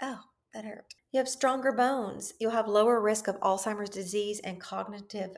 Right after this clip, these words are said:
um, decline. You'll have better memory, and you will have more longevity. So basically, you'll just have a better quality of life if you are having deep restorative sleep. I'm not saying you need more sleep.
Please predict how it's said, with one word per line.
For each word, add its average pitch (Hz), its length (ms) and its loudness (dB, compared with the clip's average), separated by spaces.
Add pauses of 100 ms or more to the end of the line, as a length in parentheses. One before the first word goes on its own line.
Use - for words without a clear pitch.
um, 185 240 -8
decline. 180 600 -8
You'll 190 100 -8
have 208 200 -8
better 247 200 0
memory, 165 640 -6 (380)
and 202 180 -4
you 202 80 -6
will 196 200 -2
have 190 260 -2
more 196 440 -2
longevity. 180 1120 0 (500)
So 240 280 4
basically, 233 760 2
you'll 240 100 2
just 427 200 2 (100)
have 339 100 10
a - 100 -2
better 202 240 6
quality 196 360 2
of 180 80 -2
life - 420 -4 (340)
if 214 180 2
you 220 100 2
are 190 80 4
having 180 380 0 (220)
deep 214 280 -2
restorative 185 520 -4
sleep. - 400 -2
I'm 196 120 0
not 262 160 -2
saying 220 480 0 (300)
you 226 180 -2
need 214 280 -2
more 190 240 0
sleep. 170 400 -4